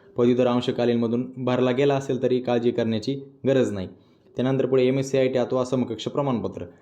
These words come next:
जर आपली एमएससीआयटी किंवा ट्रिपल सी झालेली असेल, तर आपण ते प्रमाणपत्र सोबत ठेवावे व कागदपत्र पडताळणीला सोबत जोडून द्यावे.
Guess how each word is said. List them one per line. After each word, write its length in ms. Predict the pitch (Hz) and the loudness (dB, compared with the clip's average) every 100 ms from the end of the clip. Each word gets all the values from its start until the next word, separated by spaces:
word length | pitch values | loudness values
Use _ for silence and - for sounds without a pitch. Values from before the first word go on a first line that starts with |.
| _ - | _ -2
जर 100 | 123 | 0
आपली 300 | 131 131 135 | 2 2 2
एमएससीआयटी 500 | 131 131 131 127 123 | 2 2 2 2 2
किंवा 180 | 120 123 | 0 0
ट्रिपल 280 | 120 113 123 | -2 0 -2
सी 160 | 107 120 | 0 0
झालेली 280 | 113 113 | 0 2
असेल, 440 | 117 117 101 85 - | 0 0 -4 -4 -4
तर 80 | 110 | -2
आपण 280 | 110 120 110 | 0 0 0
ते 60 | |
प्रमाणपत्र 540 | 113 117 113 110 104 107 | 0 0 0 -2 -4 -4
सोबत 280 | - 110 110 | -2 0 -2
ठेवावे 400 | 113 113 104 101 | 0 0 2 2
व 320 | 101 104 101 | 0 0 -2
कागदपत्र 520 | 107 104 107 104 107 | -2 -2 -2 -2 -2
पडताळणीला 540 | 101 104 - 104 101 | -2 -4 -4 -4 -4
सोबत 260 | 98 101 101 | -4 -2 -2
जोडून 360 | 101 113 107 92 | 0 0 2 0
द्यावे. 200 | 90 | -2